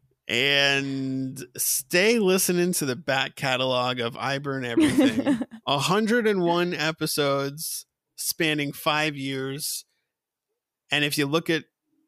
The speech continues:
Speaker 1: my social media in reverse while you do it, you can watch me get progressively less gray.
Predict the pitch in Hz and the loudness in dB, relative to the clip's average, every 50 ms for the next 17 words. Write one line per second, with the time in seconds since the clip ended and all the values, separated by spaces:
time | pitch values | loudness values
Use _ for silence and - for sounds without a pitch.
0 | _ _ - 135 147 151 - - 143 143 - - 139 135 135 139 143 143 139 135 | _ _ -6 -4 -2 0 0 0 0 0 0 -2 -2 0 0 0 0 0 0 -2
1 | 131 135 127 120 98 135 131 143 - - 131 131 131 127 123 135 135 135 135 135 | -2 -2 -4 -4 -4 -2 -2 -2 -2 -2 -2 -2 -2 -2 -2 -2 -2 -2 -2 -4
2 | 135 - - 135 127 123 127 127 - - 127 127 123 127 127 - - 131 131 135 | -6 -8 -8 -6 -4 -4 -4 -4 -4 -6 -6 -6 -4 -6 -6 -6 -6 -2 -2 -2
3 | 131 - 143 131 131 123 120 117 123 135 151 147 - - - - 131 143 139 127 | 0 -2 -2 -4 -4 -4 -4 -4 -2 -2 -2 -2 -2 -4 -4 -2 0 2 2 0
4 | 117 - - 180 | 0 -4 -6 -10